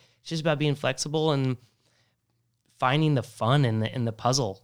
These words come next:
of what it is. Production is just this crazy puzzle that you just have to solve and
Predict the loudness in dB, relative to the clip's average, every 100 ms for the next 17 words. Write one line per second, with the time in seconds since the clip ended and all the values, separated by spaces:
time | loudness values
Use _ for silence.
0 | -8 -2 -2 -2 -6 -8 -8 -8 -8 -8
1 | -8 -8 -8 -10 -10 -8 -8 -10 -8 -6
2 | -6 -8 -12 -14 -10 -10 -8 -4 -2 0
3 | 0 -2 -4 -10 -14